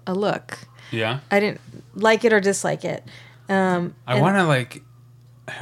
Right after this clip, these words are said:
Speaker 2: I, I know we normally observe a strict division between our two shows.
Speaker 1: Yeah.
Speaker 2: But I feel like there were multiple statement necklaces on this How I Met Your Mother as
Speaker 1: Yeah.
Speaker 2: well that I, there's a lot of stuff I didn't like.
Speaker 1: Yeah.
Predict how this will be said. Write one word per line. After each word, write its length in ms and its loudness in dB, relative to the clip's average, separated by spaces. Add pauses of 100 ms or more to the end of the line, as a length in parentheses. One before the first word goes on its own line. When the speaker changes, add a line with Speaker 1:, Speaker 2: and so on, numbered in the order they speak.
(140)
Speaker 2:
I, 40 -8
I 380 0
know 140 4
we 100 4
normally 720 0
observe 520 -2
a 340 -4 (100)
strict 480 -6 (480)
division 380 0
between 240 0
our 80 2
two 220 0
shows. 580 0
Speaker 1:
Yeah. 220 -2 (220)
Speaker 2:
But 120 0
I 20 2
feel 100 4
like 60 -2
there 100 4
were 80 6
multiple 440 2
statement 400 0
necklaces 440 -2
on 120 0
this 140 -2
How 80 2
I 60 2
Met 140 -2
Your 80 -6
Mother 540 -2 (500)
as 180 -2
Speaker 1:
Yeah. 60 -4
Speaker 2:
well 540 0
that 240 -2
I, 220 -2 (680)
there's 140 2
a 60 0
lot 120 4
of 80 2
stuff 160 0
I 60 2
didn't 260 -2
like. 380 -2
Speaker 1:
Yeah. 220 -4